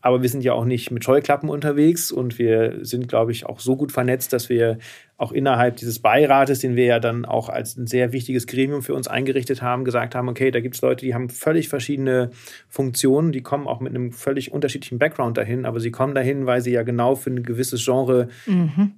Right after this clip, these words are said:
Speaker 1: eine Verantwortung übernehmen wollen. Und, ähm, also keiner ist gezwungen, <laughs> in diesem Projekt mitzuwirken, ganz im Gegenteil. Und das ergänzt sich unglaublich. Also
Speaker 2: Ja.
Speaker 1: da ist man ja auch innerhalb eines solchen Gremiums
Speaker 2: Ja.
Speaker 1: jetzt seit Jahren wirklich zusammen, äh, mit Menschen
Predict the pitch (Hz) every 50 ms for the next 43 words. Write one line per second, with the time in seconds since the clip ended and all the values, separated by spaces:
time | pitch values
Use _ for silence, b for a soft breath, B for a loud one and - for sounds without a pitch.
0 | - 139 131 127 123 120 117 113 113 - 117 120 151 180 175 151 135 123 131 127
1 | 120 113 113 110 117 123 120 113 107 113 - - _ - 107 104 104 117 139 160
2 | 160 127 101 101 101 123 123 b b b b b _ - 127 120 117 117 117 -
3 | - 120 117 113 113 113 110 113 127 - - 113 110 113 - 123 127 135 117 -
4 | - - 127 - - - 135 143 135 120 - - - - 117 - 131 113 110 -
5 | - - - - - - - 127 127 120 131 120 - 127 117 113 - 160 180 160
6 | - 117 107 110 120 135 127 123 123 151 151 - 127 120 113 123 135 156 143 147
7 | 151 151 156 156 B B B B B B B _ - 135 127 127 127 120 139 127
8 | 123 - 127 120 131 139 147 - - 135 117 - - _ _ - 139 139 139 120
9 | 113 117 - - 104 95 95 - - - 113 101 98 92 117 113 117 - - -
10 | - 135 - - 135 123 123 117 - 117 123 - - 135 123 123 123 - - -
11 | 120 117 117 - 123 120 117 127 120 113 110 - - 113 110 123 123 127 127 135
12 | 139 139 120 131 123 120 123 113 107 113 110 110 123 127 135 127 123 123 120 110
13 | - - 123 113 120 120 131 131 135 139 - 104 - 117 113 113 113 120 120 120
14 | 120 123 120 131 127 - 135 127 123 127 -